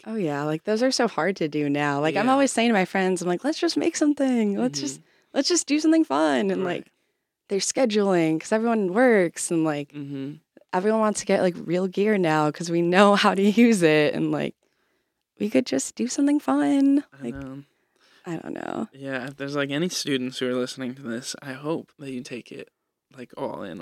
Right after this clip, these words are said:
Speaker 2: while you're making and just, like, enjoy it and don't be too hard on yourself.
Speaker 1: Yeah, exactly. And, like, don't get too caught up in, like, trying to work when you're in school either, 'cause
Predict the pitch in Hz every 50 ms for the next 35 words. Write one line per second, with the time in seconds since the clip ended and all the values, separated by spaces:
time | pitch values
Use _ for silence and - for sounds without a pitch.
0 | - - - 113 87 80 78 78 85 76 73 - - - - 80 - - 107 127
1 | 143 - - 143 147 - 151 156 151 156 156 143 135 98 78 - - 139 147 151
2 | 156 151 143 139 143 - - - - - - - - - - - - - - -
3 | 285 294 302 294 247 208 196 196 214 214 233 233 - 214 196 190 196 202 196 -
4 | 233 247 294 320 330 311 285 - - 240 220 - 214 185 185 190 202 196 - 190
5 | 185 170 170 - - - - 165 156 165 170 170 175 180 170 - 185 165 147 147
6 | 147 143 151 165 - _ - _ _ _ _ _ 180 170 160 156 156 156 160 156
7 | 156 156 - - - - 147 143 156 165 170 - 160 160 160 175 190 202 - -
8 | 165